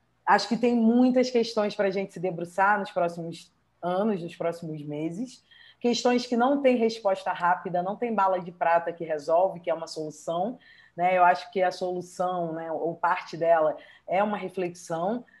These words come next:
né, sobre tudo isso, não é pra responder de imediato, é pra pensar. Eu acho que é, que é esse o, o,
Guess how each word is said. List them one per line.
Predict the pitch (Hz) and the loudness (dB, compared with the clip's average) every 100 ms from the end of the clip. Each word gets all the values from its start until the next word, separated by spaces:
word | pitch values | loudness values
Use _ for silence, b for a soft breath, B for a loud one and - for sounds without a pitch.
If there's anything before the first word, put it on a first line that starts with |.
| b | b
né, | 175 185 | -2 0
sobre | 180 175 170 | 0 -4 -4
tudo | 170 185 165 | -6 -6 -6
isso, | 160 170 220 - | -6 -4 -6 -6
não | 185 175 | -2 2
é | 190 | 2
pra | 190 | 2
responder | 180 190 - 175 170 165 175 156 135 127 _ _ - B B | 0 -2 -4 -4 -2 0 2 0 -2 -8 _ _ -20 B B
de | - 147 | -14 -8
imediato, | 160 156 156 156 156 185 185 | -6 -4 -4 -2 2 2 2
é | |
pra | 151 160 | -2 -2
pensar. | 185 214 226 120 98 - _ _ _ - | -4 -6 -6 -6 -6 -8 _ _ _ -6
Eu | 151 | -2
acho | 151 151 | -2 -4
que | 143 170 | -4 0
é, | 175 165 | 2 0
que | 160 | 0
é | 170 165 | 0 0
esse | 180 185 220 | 0 -2 0
o, | 214 | 0
o, | 190 185 165 | 0 -4 -6